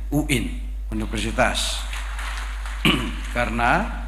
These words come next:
sesuai dengan cita-cita Pak Wali, D P R D, dan masyarakat Parepare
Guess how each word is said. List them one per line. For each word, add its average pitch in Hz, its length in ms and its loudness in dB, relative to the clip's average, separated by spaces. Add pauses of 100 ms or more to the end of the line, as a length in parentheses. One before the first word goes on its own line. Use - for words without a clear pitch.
(140)
sesuai 123 380 -2
dengan 120 400 0
cita-cita 113 560 -2
Pak 104 160 -2
Wali, 113 560 0
D 110 160 -4
P 107 80 -2
R 101 160 -4
D, 120 160 0
dan 90 320 -4
masyarakat 101 640 -4
Parepare 98 640 -4